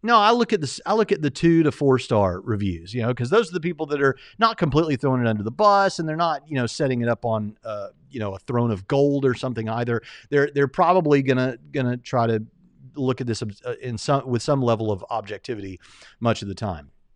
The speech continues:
At least that's the best I can do with Amazon reviews. And it might be the best you can do with a lot of YouTube videos. If someone is looking at the history of Christian thought as it relates to God's existence and the history of the philosophy of religion and, um,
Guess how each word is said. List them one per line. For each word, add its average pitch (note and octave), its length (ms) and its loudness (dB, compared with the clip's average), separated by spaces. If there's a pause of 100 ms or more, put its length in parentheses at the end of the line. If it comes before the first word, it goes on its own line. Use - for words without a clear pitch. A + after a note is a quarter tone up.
(420)
At B2 100 0
least C#3+ 240 2
that's C3 200 2
the C3 80 0
best A#2+ 240 2
I A2+ 80 2
can G#2+ 120 -2
do G#2+ 140 0
with G2+ 100 0
Amazon G2 400 -2
reviews. A2 420 -2 (260)
And E3+ 80 0
it G#3 40 4
might B3+ 180 -2
be C#4 80 -2
the A3 80 0
best F#3+ 240 0
you G3 60 -2
can E3+ 120 0
do D#3+ 100 4
with D#3+ 100 2
a D3+ 40 2
lot C#3+ 180 6
of C#3 80 2
YouTube E3 340 -2
videos. F2+ 520 -6 (340)
If F3 100 2
someone C4+ 320 2
is D3+ 140 -2
looking D#3+ 300 -4
at C3 100 -4
the B2 60 0
history E3 340 0
of B2+ 80 2
Christian B2+ 340 -2
thought A2+ 240 0
as G2 120 -2
it A#2 60 -6
relates A2+ 320 -4
to B2+ 80 -16
God's G2+ 280 -10
existence F#2+ 500 -16
and A2+ 100 -16
the A#2 60 -16
history C#3 460 -2
of G#2+ 200 0
the A2 60 -6
philosophy G#2+ 460 -8
of G2 100 -12
religion A#2+ 500 -6 (300)
and, F#2 380 -4
um, F#2+ 320 -2